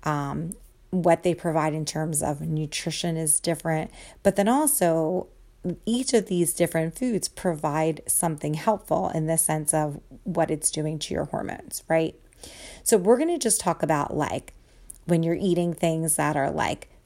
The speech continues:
complex carbohydrates. So these are gonna be, like, your whole grains, your fruits and vegetables. What's really great about these is that this is gonna give you your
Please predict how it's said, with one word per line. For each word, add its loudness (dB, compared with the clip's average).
complex 0
carbohydrates. -4
So 0
these -2
are -2
gonna -4
be, -4
like, -6
your -2
whole 2
grains, 0
your 0
fruits -2
and -2
vegetables. -4
What's 6
really 2
great 0
about 0
these 0
is 2
that 0
this 0
is -2
gonna 0
give 0
you 0
your 0